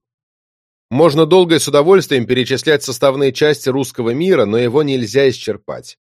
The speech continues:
Он ведь и сам не знает пределов собственной всеядности. Но кто мог подумать, что такой советский артефакт, как К В Н,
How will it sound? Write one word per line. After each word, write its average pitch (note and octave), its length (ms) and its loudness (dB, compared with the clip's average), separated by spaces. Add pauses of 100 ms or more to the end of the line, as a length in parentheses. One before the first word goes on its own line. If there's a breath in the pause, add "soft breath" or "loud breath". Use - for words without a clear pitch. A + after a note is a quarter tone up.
(360)
Он E3+ 160 2
ведь F#3+ 160 -4
и F#3+ 60 -2
сам A3 380 2 (240 soft breath)
не C#3+ 140 -2
знает F3+ 300 2
пределов D#3 520 0
собственной D3+ 520 -4
всеядности. F#2+ 760 -4 (520)
Но D3 140 2
кто F#3+ 160 2
мог E3+ 180 0
подумать, D3+ 360 2
что - 380 0 (280 soft breath)
такой C3+ 260 2
советский D3+ 420 0
артефакт, C#3 600 -2
как A2+ 480 -2
К D3+ 120 2
В C3 160 4
Н, G3 380 -2